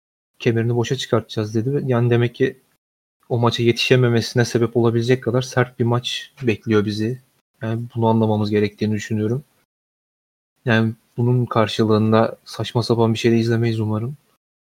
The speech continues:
Sting'i koruyacağız falan ayağına. Sting de dediğin gibi son, e, üç haftadır falan galiba ringde aksiyona giriyor. Ben ilk iki hafta biraz hani böyle paslanmış gördüm de üçüncü hafta daha akıcıydı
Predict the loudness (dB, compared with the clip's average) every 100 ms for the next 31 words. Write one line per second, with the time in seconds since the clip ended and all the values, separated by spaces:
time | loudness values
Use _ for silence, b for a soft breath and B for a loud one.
0 | _ _ _ _ _ -4 -2 -2 -2 0
1 | 0 -2 -4 -4 -4 -4 -4 -4 -4 -6
2 | -8 _ _ _ -12 -2 -2 0 0 0
3 | 0 0 0 -4 -8 _ _ _ _ _
4 | _ _ -16 -2 0 0 _ -8 -4 -4
5 | -6 -4 -4 0 0 0 -2 0 2 0
6 | 0 -2 -4 -6 _ _ _ _ _ _
7 | _ -4 -2 0 4 4 2 -2 0 2
8 | 2 2 0 -2 _ _ _ _ _ _
9 | _ _ _ _ _ _ _ _ 0 0
10 | 0 -4 -4 -4 -2 -2 0 0 -2 -14
11 | _ _ -4 -2 0 2 0 -2 -10 -12
12 | -2 0 0 0 2 2 2 0 -2 -2
13 | 2 2 2 -2 0 0 0 -4 -4 -4
14 | -6